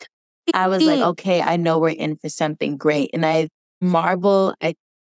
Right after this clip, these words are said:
Speaker 1: I've enjoyed the films of this phase, but they have struggled a little bit with having some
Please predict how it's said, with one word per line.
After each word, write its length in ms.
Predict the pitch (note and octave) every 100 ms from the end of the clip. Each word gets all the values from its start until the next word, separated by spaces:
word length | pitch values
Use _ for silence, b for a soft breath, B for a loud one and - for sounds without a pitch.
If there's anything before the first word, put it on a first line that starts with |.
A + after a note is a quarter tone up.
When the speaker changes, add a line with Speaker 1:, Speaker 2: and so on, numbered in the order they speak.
| _ _ _ -
Speaker 1:
I've 220 | F#3 B3+
enjoyed 500 | C#4 G#3 F3+ F3+ G#3
the 80 | A3+
films 540 | - A#3 A#3 A#3+ A#3+
of 300 | - G#3+ F#3+
this 240 | G#3 A3+ -
phase, 680 | - - A3+ A#3 B3 A3+
but 240 | F3+ F3 -
they 180 | F3 F#3
have 340 | - F3+ E3+
struggled 440 | - - D3+ D#3+ F3
a 40 |
little 300 | F3+ F3+ F3+
bit 240 | E3+ F3 F3
with 120 | D#3+
having 400 | - D#3+ D3+ E3
some 400 | D#3 - D3+ D3